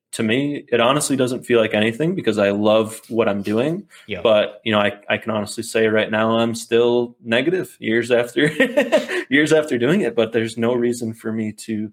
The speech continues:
Speaker 1: to stop. I'm gonna write a volume
Speaker 2: Yeah.
Speaker 1: two of Inspiring Leaders in Health and Fitness. I'm gonna write,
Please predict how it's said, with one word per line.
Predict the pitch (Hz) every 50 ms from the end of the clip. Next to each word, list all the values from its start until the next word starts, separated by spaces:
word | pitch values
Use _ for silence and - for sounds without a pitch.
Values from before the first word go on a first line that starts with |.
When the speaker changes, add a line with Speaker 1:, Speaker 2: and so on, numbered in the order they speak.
| _ _ _ _ _
Speaker 1:
to | - 120 113
stop. | 113 - - 98 107 131 143 - - - _
I'm | - - 107 110 113 107
gonna | 104 113 107 107 107
write | 107 104 107 110 113 127 131 - _ _ _ - - _ _ _
a | - 110 104
volume | 113 104 107 110 104 101
Speaker 2:
Yeah. | 95
Speaker 1:
two | - - 117 110 110
of | 104 -
Inspiring | 104 107 - - 107 107 101 101 104
Leaders | 104 104 101 101 -
in | 107 104
Health | 107 110 -
and | - -
Fitness. | 98 101 107 - -
I'm | 113 110
gonna | 110 110 107
write, | 104 104 110 117 127 131 -